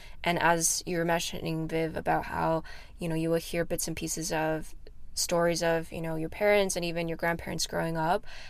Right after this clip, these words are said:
I think it's, like, being able to see, like, grandma, great-grandma in some of these characters. It's like, wow, like, you,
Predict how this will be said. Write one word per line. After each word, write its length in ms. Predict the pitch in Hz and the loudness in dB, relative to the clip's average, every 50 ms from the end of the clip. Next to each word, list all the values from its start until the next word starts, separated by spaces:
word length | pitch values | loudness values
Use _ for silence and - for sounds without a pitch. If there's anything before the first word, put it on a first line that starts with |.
| - - | -12 -4
I 120 | - 185 175 | -2 -2 0
think 200 | 175 180 175 180 | 2 2 2 2
it's, 120 | 180 - | 2 2
like, 180 | 175 170 - - | -2 -2 -4 -2
being 220 | - 175 170 170 | -2 0 2 2
able 280 | 170 170 165 - 180 - | 2 2 2 2 0 0
to 140 | - - 165 | 0 -2 0
see, 680 | - - - - 175 170 170 165 165 160 165 165 - - - - - - - - - - - | 0 2 2 0 -2 -2 -2 0 0 0 0 -2 -4 -8 -16 -14 -14 -12 -10 -10 -10 -8 -4
like, 160 | - 160 160 - - | -4 -4 -4 -4 -2
grandma, 600 | - 175 175 170 170 170 165 165 170 165 165 180 | 6 8 8 8 8 6 4 2 2 2 0 0
great-grandma 720 | - - 170 165 - - 170 160 165 165 160 156 156 151 156 - | 2 2 0 0 2 0 -2 -2 -2 -2 -4 -4 -4 -4 -6 -6
in 440 | - 156 160 160 160 156 156 160 160 | -4 -2 -2 -2 -2 -2 -2 -2 -2
some 220 | - - - 165 160 | -2 -2 -2 -2 -2
of 80 | 160 | -2
these 180 | 160 160 160 - | -2 -4 -4 -4
characters. 580 | - - 165 156 156 165 - - 208 226 240 240 | -4 -4 -4 -4 -4 -4 -4 -2 -2 -2 -2 -4
It's 200 | 196 160 - - | -4 -4 -2 -2
like, 420 | 160 151 151 143 - - - - - - - - | 0 0 0 0 -2 -6 -6 -6 -8 -8 -10 -8
wow, 360 | - - - - - - - - - - - - | -8 -10 -10 -10 -10 -12 -12 -14 -14 -14 -12 -8
like, 200 | - - 160 - - - | -8 -8 -8 -8 -8 -6
you, 440 | 170 170 170 170 165 165 165 165 | -4 0 0 2 2 2 0 -2